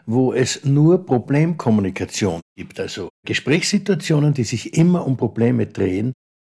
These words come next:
muss zwangsläufig eine vergiftete Atmosphäre entstehen. Aber für die Leute ist es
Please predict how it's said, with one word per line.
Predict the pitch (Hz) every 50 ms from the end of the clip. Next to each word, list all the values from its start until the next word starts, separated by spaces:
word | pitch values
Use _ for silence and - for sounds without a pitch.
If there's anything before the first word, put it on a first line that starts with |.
| _ -
muss | 156 156 151 - - - - _ _ -
zwangsläufig | - - 127 117 95 95 120 170 185 - - 139 123 117 110 - - 120 - -
eine | 101 107 104 101 107 -
vergiftete | - 107 - - 123 120 - - - 123 98 - 101 90
Atmosphäre | 87 - - 92 78 - - - 87 76 82 78 76
entstehen. | 76 76 73 - - - - 139 - 78 78 _ _ _ _ _ _ _ _ _ _ _ _ _ _ _ _ _ _ _ _ _ _ _ -
Aber | - 120 - 120
für | 117 - - 143 131
die | 143 - 131 131 123 107 - - _ _ -
Leute | - 110 98 - - 110 - - - 143
ist | 120 127 120 - 139
es | 120 - - -